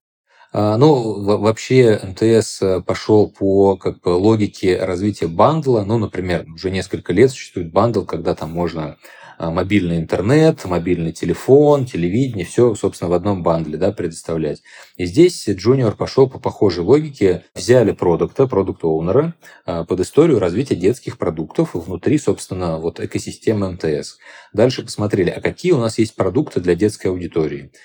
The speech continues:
Выбрали, собственно, смотреть мультики, читать книжки, играть, наблюдать за местоположением ребенка, тоже актуальный такой запрос на безопасность,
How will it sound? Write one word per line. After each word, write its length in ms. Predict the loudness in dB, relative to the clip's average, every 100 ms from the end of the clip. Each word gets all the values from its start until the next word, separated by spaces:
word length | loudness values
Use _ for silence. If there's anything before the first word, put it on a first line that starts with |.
| -20 2
Выбрали, 500 | 4 6 4 0 -4
собственно, 600 | -6 -8 -10 -12 -12 -12
смотреть 420 | -8 -4 -4 2
мультики, 640 | 4 4 2 -4 -2 -2 -4
читать 320 | -6 -6 -6
книжки, 680 | -6 -2 -2 -2 0 0 0 -4
играть, 640 | -6 0 4 4 2 -4 -14
наблюдать 580 | -6 -2 0 4 4 4
за 320 | 0 0 0
местоположением 800 | -4 -8 -8 -4 -2 -2 -2 -4
ребенка, 640 | -4 4 4 4 2 0 0 -8 -20 _
тоже 220 | -4 0 -2
актуальный 480 | 2 4 4 2
такой 280 | -4 -4 -4
запрос 380 | -4 -2 -2 -4
на 80 | -6
безопасность, 760 | -2 -2 0 -4 -6 -14 -16